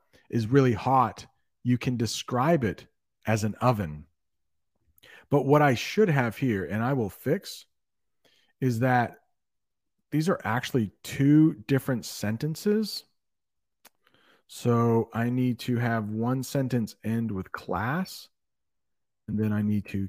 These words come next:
capitalize the T. Now this is perfect right here. I sweated. Just sounds funny to me. I sweated throughout the entire class. The room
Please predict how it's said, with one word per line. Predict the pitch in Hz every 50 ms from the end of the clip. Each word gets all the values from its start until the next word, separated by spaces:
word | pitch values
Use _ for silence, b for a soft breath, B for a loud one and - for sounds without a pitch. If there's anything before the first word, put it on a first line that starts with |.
| -
capitalize | - - - - 101 98 95 - - 90 95 92 90 85 80 80 76 -
the | - -
T. | - - - - 113 - - 82 _ _ _ _ _ _ _ _ _ _ _ _ _ _ _ _ _ _ _ _ _ _ _ _ _ _ _ _ _ _ _ _ _ _ _ _ _ _ _ _
Now | 92 98 101 101
this | 101 107 113 - -
is | 104
perfect | - - - 107 98 87 - 76 69 -
right | 92 92 90 87
here. | 92 82 76 67 65 - _ _ _ _ _ _ _ _ _ _ _ _ _ _ _ _ _ _ _ _ _ _ - _ _
I | - 92
sweated. | - - - - 117 117 110 98 82 76 78 - - _ _ _ _ _ _ _ _ _ _ _ _ _ _ _ _ _ _
Just | - - - -
sounds | - 64 85 104 92 76
funny | - - - 80 82 80
to | - -
me. | 85 85 78 73 B B B B B B B B
I | - 123 123
sweated | - - - - 147 151 151 143 127 107 92 80 - - _ _ _ _ _ _ _
throughout | - 131 123 127 123 117 107 - - _ _
the | 120 123
entire | 120 110 - - 123 120 120 110 101
class. | - - 117 110 113 127 147 156 - - - - _ _ _ _ _ _ _ _ _ _ _ _ _ -
The | 110 104
room | 95 107 113 113 113 113 110 110 107